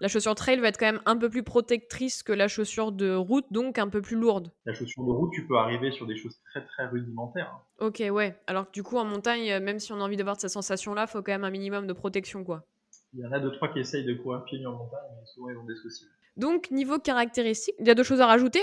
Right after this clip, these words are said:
Speaker 1: ou on est plutôt bien ?
Speaker 2: Bon, on a parlé brièvement du fitting, je pense que c'est, euh, c'est une chose qui est assez importante, c'est, euh, globalement la notion de confort que tu vas ressentir quand tu mets ton pied dans la chaussure. Donc ça, euh, je pense que c'est la notion la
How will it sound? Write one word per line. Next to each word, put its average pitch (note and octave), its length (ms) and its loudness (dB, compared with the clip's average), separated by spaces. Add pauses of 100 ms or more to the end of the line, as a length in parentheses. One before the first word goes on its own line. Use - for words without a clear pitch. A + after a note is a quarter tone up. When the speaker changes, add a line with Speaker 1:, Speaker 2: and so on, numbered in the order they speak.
Speaker 1:
ou F#4 60 8
on C4 80 4
est A#3 80 6
plutôt A#3 240 0
bien ? G3+ 280 0 (100)
Speaker 2:
Bon, B2+ 120 -4
on B2 60 -2
a A2+ 80 2
parlé B2 260 2
brièvement D3 400 -4
du D3 140 -6
fitting, - 360 -6
je G#3 80 -6
pense D3 200 -10
que C3 100 -8
c'est, B2 240 -8
euh, G#2+ 100 -6 (200)
c'est - 160 -16
une B2 80 -12
chose - 260 -18
qui A#2+ 60 -12
est G#2+ 60 -4
assez G#2 200 -8
importante, C3+ 560 -6
c'est, A2 380 -6
euh, G2+ 100 -10 (480)
globalement C3 560 -2
la A#2+ 140 -2
notion B2 340 -6
de A#2+ 80 -14
confort D3 400 -4
que C#3+ 100 -12
tu - 120 -18
vas A#2 80 -4
ressentir - 500 -12
quand A#2+ 180 -14
tu B2+ 60 -14
mets B2 140 -6
ton B2 100 -18
pied A#2+ 160 -14
dans B2 100 -10
la A#2 140 -6
chaussure. - 280 -14 (640)
Donc A#2+ 200 -8
ça, D#3+ 500 2
euh, A#2 540 -2
je B2+ 100 -4
pense - 300 -6
que C3+ 100 -6
c'est C3+ 240 -8
la A#2+ 140 -2
notion B2 320 -8
la A2+ 120 -8